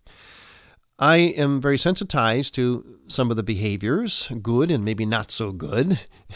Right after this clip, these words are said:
<laughs> Some of those behaviors include sometimes lower attendance during summer 'cause people are traveling and busy. We understand that. But at the same time, we still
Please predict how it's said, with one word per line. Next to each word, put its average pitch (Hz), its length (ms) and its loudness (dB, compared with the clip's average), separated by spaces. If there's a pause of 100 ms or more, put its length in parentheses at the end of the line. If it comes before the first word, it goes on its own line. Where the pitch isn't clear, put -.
(180)
<laughs> - 540 -4
Some - 140 -2
of 220 60 2
those 202 140 4
behaviors 151 640 2
include 139 560 2 (100)
sometimes 175 680 4
lower 165 420 4
attendance 170 500 2
during 107 240 -2
summer 95 360 -4
'cause 101 160 -10
people 135 340 -4
are 147 120 -2
traveling 113 500 -4
and 143 100 -4
busy. 107 240 -2
We 139 100 -2
understand 123 540 -2
that. 98 240 -4
But - 60 -10
at 143 60 -8
the 135 40 -6
same 196 260 2
time, 170 380 0
we 143 100 -2
still 220 540 2